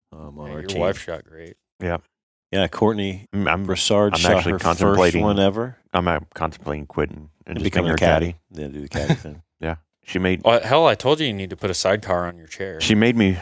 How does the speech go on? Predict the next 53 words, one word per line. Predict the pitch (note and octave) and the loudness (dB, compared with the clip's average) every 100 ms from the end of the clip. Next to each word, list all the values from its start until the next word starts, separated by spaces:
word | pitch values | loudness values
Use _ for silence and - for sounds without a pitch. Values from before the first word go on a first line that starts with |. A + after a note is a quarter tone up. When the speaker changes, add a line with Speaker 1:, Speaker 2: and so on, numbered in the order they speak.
| - | -6
Speaker 3:
she | - | -2
made | G#2+ G2 | 2 2
me | F#2+ | 2
money | F2 F2+ F2 D#2+ - _ _ _ _ _ - | 4 2 0 -4 -16 _ _ _ _ _ -2
Speaker 1:
Yeah, | G2+ C#3 | 4 4
she | A#2+ A2+ | 4 2
did. | G#2 D3 C#3+ | 4 6 6
Huh? | G2 | 4
Speaker 3:
on | G2 | 2
Speaker 1:
She | - | 4
Speaker 3:
two | B2 | 6
Speaker 1:
did. | G2+ | 6
Speaker 3:
events. | E2 D2+ D#2 - _ _ | 6 2 -2 -16 _ _
Speaker 1:
Yeah. | G2 C#3 F2+ - | -12 -12 -8 0
Speaker 2:
Oh, | A2 | 0
she, | G2+ A#2+ A#2+ | 0 -6 -10
'cause | - B2+ | -6 -4
she | G#2+ B2 | -4 -6
did | B2 B2+ | -4 -4
well | A2+ A2 A2+ | 0 -2 -2
at | |
the | - | -6
G | G#2+ | -16
P | G#2 G2+ A2+ | -16 -12 -2
O. | |
Speaker 1:
G | A#2 | 2
P | A#2 | 6
O. | |
Speaker 3:
Yeah, | A2+ F#2 | 6 4
she | G#2 | 0
placed | - A2+ A2 - _ _ _ | 4 4 4 -4 _ _ _
fifth | A2 G#2 F2 D#2 - _ _ - | 4 4 4 -4 -20 _ _ -8
in | F#2+ | -4
the | E2 | -2
G | F#2 | 0
P | F2+ G2 | 2 4
O. | |
The | G2 | 4
funny | A#2+ C3 G#2 | 4 4 4
thing | F#2+ F2+ | 4 4
is, | E2+ E2 - _ _ _ _ _ - | 4 2 -6 _ _ _ _ _ -4
she | - | 2
wanted | G2+ A#2+ A#2+ | 4 4 2
to | |
shoot | F#2+ G#2+ - | 2 -2 -2
in, | F#2 E2+ - | -4 -4 -2
in | F2 | 2
our | F#2 | 2
group, | E2+ E2 D#2+ D#2+ _ - | 2 0 0 -4 _ -8
Speaker 2:
Mm-hmm. | A2 G#2+ G#2+ - | -8 -6 -6 0
Speaker 3:
and | F2+ E2+ E2 E2 - | 2 2 0 -2 -4
so | - | 0
they, | F2 E2+ E2 | 4 4 4